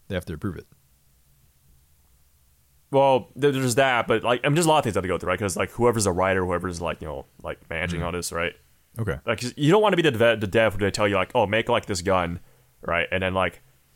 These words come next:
Speaker 2: they make the gun, and it's like, "Oh, it has to work in this level now. Oh, it has to work in this, oh, we're changing this one level from before now. Oh, now the gun's broken in that one," right? It's like,
Speaker 1: Mm.
Speaker 2: well, if that's, like, something that might happen,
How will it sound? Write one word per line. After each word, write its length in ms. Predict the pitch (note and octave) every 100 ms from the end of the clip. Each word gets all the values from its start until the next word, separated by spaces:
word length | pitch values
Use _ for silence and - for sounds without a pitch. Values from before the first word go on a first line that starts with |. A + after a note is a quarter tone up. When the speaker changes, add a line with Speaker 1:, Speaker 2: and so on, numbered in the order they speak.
| _
Speaker 2:
they 100 | G#2
make 180 | A2 G2+
the 60 |
gun, 300 | F#2 G2+ F#2
and 80 | F2+
it's 80 | F#2+
like, 100 | G#2
"Oh, 60 | G#2
it 40 |
has 140 | G2 G#2+
to 60 |
work 140 | G#2 G2+
in 60 | G2
this 140 | -
level 160 | E2 D#2
now. 120 | C2
Oh, 120 | F2+
it 40 |
has 100 | F2+
to 60 | G2+
work 140 | G2
in 60 | G2
this, 120 | F#2+ -
oh, 160 | G2+
we're 80 | A2
changing 220 | A2 C3+ A#2
this 80 |
one 100 | A#2
level 160 | G#2+ G2+
from 160 | G#2+ F#2
before 280 | F2+ F#2+ F2
now. 220 | E2 E2+
Oh, 160 | G2+ G#2
now 140 | G2+
the 80 | G2
gun's 180 | F#2+ E2+
broken 320 | F#2 F2 F2
in 80 | E2+
that 180 | E2
one," 80 | B1+
right? 120 | D2
It's 120 | D2 -
like, 160 | D2+
Speaker 1:
Mm. 260 | D#2 D2+ C2+ - _ _ -
Speaker 2:
well, 340 | A#2 G#2+ - _ _ _
if 120 | C3 -
that's, 220 | D#3 -
like, 220 | D3+ - - _
something 200 | - C3
that 140 | B2+ F#2+
might 300 | F#2+ G2+ F2
happen, 440 | F#2 G2 A#2 B2+